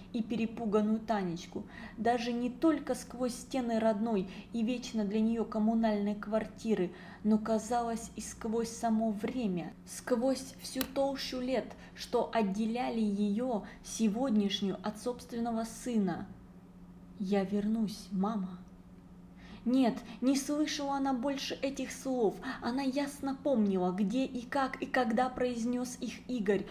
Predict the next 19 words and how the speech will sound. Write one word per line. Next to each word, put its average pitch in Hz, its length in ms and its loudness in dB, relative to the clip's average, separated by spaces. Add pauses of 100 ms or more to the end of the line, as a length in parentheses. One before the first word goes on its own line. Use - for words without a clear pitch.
(220)
но 214 200 8
голос 214 480 2
его 214 220 -2
более 202 440 -2
не 214 220 2
звучал 220 600 -2
в 190 80 -2
её 202 240 0
душе. 220 540 -4 (960)
«Идите». 196 680 -8 (1300)
С - 140 -16
трудом, 208 580 0 (140)
но 226 100 2
вполне 220 420 4
чётко 240 640 0 (200)
и 226 100 4
осознанно 226 680 2
произнесла 220 800 2
она, 220 320 2